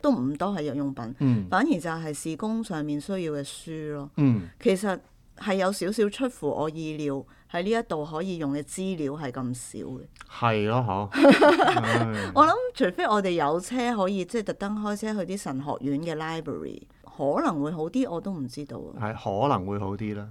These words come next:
Speaker 1: 係啊，同埋我聽弟兄姊妹講，即係帶領敬拜嗰啲呢，其實都係佢哋可能幾年返香港一次探親嘅時候呢，就喺香港入貨，即係呢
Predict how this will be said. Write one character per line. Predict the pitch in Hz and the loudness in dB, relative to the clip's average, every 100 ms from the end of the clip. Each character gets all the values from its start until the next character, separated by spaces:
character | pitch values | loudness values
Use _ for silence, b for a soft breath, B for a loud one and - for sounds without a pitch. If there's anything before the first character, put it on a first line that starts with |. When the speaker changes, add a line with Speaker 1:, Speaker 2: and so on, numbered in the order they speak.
| - | -6
Speaker 1:
係 | 196 175 165 | -4 -2 -4
啊， | 151 | -4
同 | 185 | 0
埋 | 180 165 | 2 4
我 | 214 | 4
聽 | 311 330 | 2 2
弟 | 185 | 0
兄 | 226 254 | 2 0
姊 | 208 | 0
妹 | 208 | 0
講， | 165 143 143 | -2 -2 -2
即 | 185 | -2
係 | 214 | -2
帶 | 196 175 | 0 -2
領 | 160 160 | -2 -4
敬 | 156 156 151 | -4 -4 -4
拜 | 151 143 | -4 -4
嗰 | 143 | -4
啲 | 143 160 | -6 -6
呢， | 156 151 b b b b - | -6 -8 b b b b -2
其 | 202 | 0
實 | 202 | 0
都 | - 330 | -2 0
係 | 254 185 | 0 0
佢 | 185 | -2
哋 | 185 165 156 151 143 - b b - | 0 0 0 0 0 -2 b b -2
可 | 208 | 0
能 | 277 147 | 0 0
幾 | 151 190 | -2 0
年 | 226 139 | 0 0
返 | 190 214 | -2 -2
香 | 220 | -2
港 | 202 165 | -2 -2
一 | 196 | -4
次 | 180 | -6
探 | 170 170 156 156 | -6 -4 -2 -2
親 | 196 190 | -4 -2
嘅 | 180 147 | -2 -4
時 | - 131 | -4 -8
候 | 143 131 | -6 -6
呢， | 151 | -6
就 | 156 | -4
喺 | 151 170 | -6 -4
香 | 202 | -6
港 | 165 165 | -4 -6
入 | |
貨， | 165 - - 131 104 b b b - | -6 -8 -12 -12 -12 b b b -2
即 | |
係 | |
呢 | 302 | 2